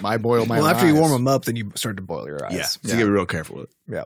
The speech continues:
Speaker 3: Make sure to eat 'em after a time and replace them with colder
Speaker 1: Yeah,
Speaker 3: cucumbers.
Speaker 1: people
Speaker 2: Yeah.
Speaker 1: never talk
Speaker 2: Actually,
Speaker 1: about
Speaker 2: sure, now you, now you have a constant stream of snacks.
Speaker 3: It's beautiful. You just, oh, yeah. So you
Speaker 1: So
Speaker 3: just
Speaker 1: I've got,
Speaker 3: line
Speaker 1: I've
Speaker 3: them
Speaker 1: got
Speaker 3: up.
Speaker 1: a bucket of ice water full of cucumber slices.
Speaker 2: Yep.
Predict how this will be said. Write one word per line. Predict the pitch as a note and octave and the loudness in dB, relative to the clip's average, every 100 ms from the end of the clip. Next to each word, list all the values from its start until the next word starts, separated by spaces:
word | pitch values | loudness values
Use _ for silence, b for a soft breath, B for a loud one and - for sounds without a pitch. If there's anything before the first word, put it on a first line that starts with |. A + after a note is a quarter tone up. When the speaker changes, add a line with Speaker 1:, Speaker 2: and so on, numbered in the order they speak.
| - | -2
Speaker 3:
Make | A2+ | 0
sure | A2+ | 2
to | G#2 | 2
eat | A2 G2 | 2 0
'em | F2 | -2
after | D#2 E2 | -8 -10
a | - | -8
time | G#2 F#2+ | -6 -6
and | F#2+ | -6
replace | D2+ - G#2 - | -8 -6 -6 -6
them | |
with | - - | -8 -8
colder | - F#2 - | -8 -8 -10
Speaker 1:
Yeah, | - | -6
Speaker 3:
cucumbers. | A2 G2+ F#2 | -2 -2 0
Speaker 1:
people | G#3 A#3+ G#3+ E3+ | 0 4 6 6
Speaker 2:
Yeah. | C#3 | 4
Speaker 1:
never | C#3 C#3+ | 4 4
talk | - A#2+ B2 | 2 2 2
Speaker 2:
Actually, | - A3 | 2 2
Speaker 1:
about | - | 4
Speaker 2:
sure, | A3 | 4
now | E3 | 4
you, | E3 C#3+ | 2 0
now | C#3+ | 0
you | D#3+ | 2
have | B2+ | 0
a | A2+ | -2
constant | - B2+ A2+ | -4 -4 -4
stream | - A#2+ | -6 -6
of | - | -6
snacks. | - A2 - - - | -8 -8 -10 -10 -6
Speaker 3:
It's | |
beautiful. | A2+ A#2+ C#3 A#2 F2 | -2 4 4 2 -2
You | |
just, | A#2 C3 G#2+ | 0 0 0
oh, | B2 | 0
yeah. | C#3+ F#2+ | 0 -2
So | - | -2
you | A#2+ | 0
Speaker 1:
So | D3 | 2
Speaker 3:
just | |
Speaker 1:
I've | C#3+ | 4
got, | D#3+ D#3 | 4 4
Speaker 3:
line | C#3 | 4
Speaker 1:
I've | |
Speaker 3:
them | B2+ | 4
Speaker 1:
got | D#3+ | 4
Speaker 3:
up. | D3 | 2
Speaker 1:
a | |
bucket | B2 D#3+ D#3 | 2 2 2
of | G#2+ | 2
ice | B2 C#3 | 2 0
water | B2 A2+ A2+ | 0 0 0
full | - B2+ A#2 | 0 0 2
of | A#2 A#2 A2+ A2 - | 2 2 0 -2 -4
cucumber | - D#3+ B2 F#2+ | -2 0 -2 -4
slices. | - E2 D#2 E2+ G#2+ | -4 -4 -4 -8 -6
Speaker 2:
Yep. | A#2+ | -8